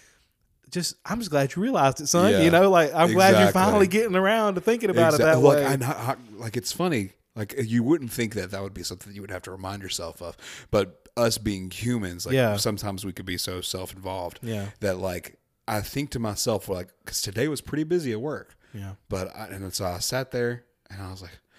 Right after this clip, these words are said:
Speaker 2: <sighs> like, I, like, did one of those sighs, and I was just like, "Oh, Lord," you know, kinda like,
Speaker 1: Mm-hmm.
Speaker 2: "How am I gonna get all this work done? I'm not supposed to be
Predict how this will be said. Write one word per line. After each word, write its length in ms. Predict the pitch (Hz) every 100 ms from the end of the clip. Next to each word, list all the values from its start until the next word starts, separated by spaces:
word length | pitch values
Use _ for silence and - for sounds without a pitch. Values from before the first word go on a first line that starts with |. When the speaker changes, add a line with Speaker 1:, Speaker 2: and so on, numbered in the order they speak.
| _ - - -
Speaker 2:
<sighs> 520 | _ _ _ - - -
like, 120 | 110
I, 120 | 98
like, 260 | 92 98 110
did 160 | 123
one 120 | 104 107
of 40 |
those 320 | 104 101 - - -
sighs, 760 | - 117 104 90 87 - - _ _
and 140 | 101 98
I 120 | 92
was 100 | 90
just 200 | 95 -
like, 120 | 101
"Oh, 480 | - - - - -
Lord," 220 | - - _ -
you 120 | 110
know, 160 | 95 95
kinda 240 | - 92
like, 340 | 92 95 90 -
Speaker 1:
Mm-hmm. 340 | 117 107 101 104
Speaker 2:
"How 140 | - 107
am 80 | 98
I 80 |
gonna 180 | 98 92
get 120 | 95
all 100 | 90
this 180 | 87 -
work 240 | 92 90 -
done? 360 | 110 110 107 - - - _ -
I'm 120 | 101
not 160 | 98 98
supposed 300 | - 92 -
to 60 |
be 160 | 95